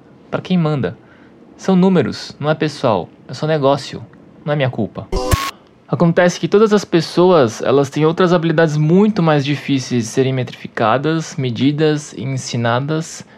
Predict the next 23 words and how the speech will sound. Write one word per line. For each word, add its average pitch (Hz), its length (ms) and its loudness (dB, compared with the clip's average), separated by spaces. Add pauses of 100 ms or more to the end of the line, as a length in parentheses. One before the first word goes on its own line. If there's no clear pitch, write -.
(140)
e 165 60 0
aprendidas, 156 880 0
desenvolvidas, 107 680 -2
né? 110 180 -4 (480)
E 120 40 -2
de 117 100 0
maneira 143 260 4
geral, 143 480 4
essas 135 240 -2
habilidades 135 480 0
são 147 100 -2
menos 147 380 0
valorizadas 131 920 -2
na 123 160 -2
hora 120 160 2
da 117 100 -2
contratação. 120 720 -4 (880)
Essas 127 160 -2
habilidades 139 540 2
são 139 160 -2
vulgarmente 143 720 -2
chamadas 113 680 -2
de 117 280 -2